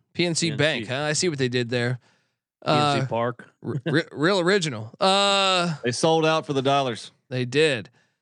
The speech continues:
Speaker 1: And, and, and not the wins, believe it or not. Uh,
Speaker 3: <laughs>
Speaker 1: uh, Furman's getting six at N C State. Hmm. Are we sure that N C State's even better than Furman?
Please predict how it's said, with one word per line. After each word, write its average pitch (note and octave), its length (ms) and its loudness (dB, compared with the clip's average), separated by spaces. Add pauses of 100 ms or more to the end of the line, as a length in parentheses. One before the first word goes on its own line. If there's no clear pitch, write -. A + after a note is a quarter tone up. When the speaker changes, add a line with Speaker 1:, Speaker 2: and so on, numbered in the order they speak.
(340)
Speaker 1:
And, A#2+ 140 0
and, B2+ 180 -6
and C3 160 0
not E3 160 2
the C#3+ 80 -2
wins, C#3 400 0
believe B2 240 -2
it A2+ 60 -2
or A2+ 80 -4
not. G#2+ 320 -8 (180)
Uh, C#3+ 240 2 (640)
Speaker 3:
<laughs> - 60 -6
Speaker 1:
uh, D#3 640 0 (880)
Furman's A3 320 2
getting D#3 220 -2
six - 600 0 (640)
at E3+ 220 0
N F#3+ 160 -2
C D3 180 -2
State. D#3+ 380 0 (840)
Hmm. F#3 160 -2 (2500)
Are D#3 120 0
we D#4 140 0
sure A#3 300 2
that E3+ 140 2
N F3 80 0
C E3+ 120 -2
State's E3 280 0
even D3 220 0
better B2+ 260 -2
than G3 120 0
Furman? G3+ 320 -2